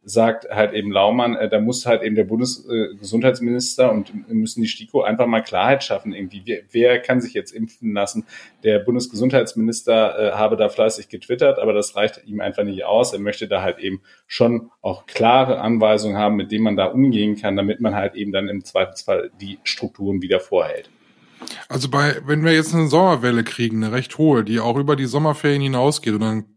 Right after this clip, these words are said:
Speaker 2: fängt ja die Diskussion auch wieder an, ne? Was ist mit den Reiserückkehrern, äh, gerade wenn ich jetzt nach Portugal fahre? Das ma-, werden nicht so viele machen, nehme ich mal an, <laughs> aber, äh, grundsätzlich ja ein Problem. Äh, und dann kriegen wir noch mal einen Herbst, der auch noch mal Corona-intensiv wird.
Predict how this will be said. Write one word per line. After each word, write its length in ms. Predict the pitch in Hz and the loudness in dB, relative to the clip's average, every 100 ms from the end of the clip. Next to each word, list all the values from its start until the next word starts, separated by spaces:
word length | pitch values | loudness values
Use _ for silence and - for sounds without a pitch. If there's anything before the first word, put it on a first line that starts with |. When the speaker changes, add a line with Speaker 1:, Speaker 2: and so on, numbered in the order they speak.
| _ | _
Speaker 2:
fängt 220 | - 139 | -2 2
ja 60 | 135 | 2
die 100 | 120 | 0
Diskussion 380 | 131 127 120 | -2 0 2
auch 140 | 139 120 | 2 2
wieder 220 | 113 107 | 0 0
an, 120 | 110 | 0
ne? 160 | 123 131 | 0 0
Was 100 | 123 | 0
ist 120 | 131 | -4
mit 120 | 123 | -4
den 100 | 113 | -2
Reiserückkehrern, 880 | 110 139 127 123 156 131 110 110 110 | 0 0 2 0 2 2 2 0 -2
äh, 400 | 110 147 131 110 | -2 -2 -2 -4
gerade 260 | - 120 113 | -4 -2 0
wenn 120 | 113 | 0
ich 80 | 113 | -2
jetzt 220 | 107 - | -6 -6
nach 240 | 113 113 | -4 0
Portugal 400 | 147 165 117 104 | 2 4 2 -2
fahre? 240 | 101 107 - - - - - | -2 -4 -6 -14 -18 -16 -8
Das 220 | 110 - | -8 -8
ma-, 320 | 110 117 120 | -12 -4 0
werden 240 | 127 127 131 | 0 0 -2
nicht 180 | 127 - | -2 -4
so 120 | 123 | -4
viele 180 | 131 120 | -2 2
machen, 220 | 139 175 | 2 4
nehme 140 | 156 | 4
ich 60 | 143 | 4
mal 120 | 135 | 4
an, 140 | 139 190 | 4 4
<laughs> 0 | |
aber, 280 | 147 147 - - - - | 4 0 -6 -10 -18 -16
äh, 300 | - 143 - - 131 127 _ _ 127 | -12 -10 -10 -14 -18 -20 _ _ -6
grundsätzlich 560 | 147 165 170 165 156 | 0 2 2 0 0
ja 200 | 165 156 | 0 0
ein 180 | 143 143 | 0 -2
Problem. 520 | - 143 147 135 107 - - - | -2 0 2 2 0 -8 -20 -16
Äh, 180 | 139 135 | -4 -2
und 180 | 139 135 | 0 0
dann 120 | 151 | 0
kriegen 260 | - 185 180 | 2 2 2
wir 80 | |
noch 160 | 170 160 | 0 0
mal 140 | 165 | 0
einen 80 | 160 | 0
Herbst, 460 | 147 151 120 - - | 0 0 0 -2 -4
der 220 | 131 123 | -4 -4
auch 160 | 135 147 | -4 -2
noch 120 | 156 | -2
mal 120 | 147 | -2
Corona-intensiv 880 | 143 135 143 139 117 117 107 110 - | -2 -2 0 0 -2 -4 -6 -8 -8
wird. 140 | 107 | -10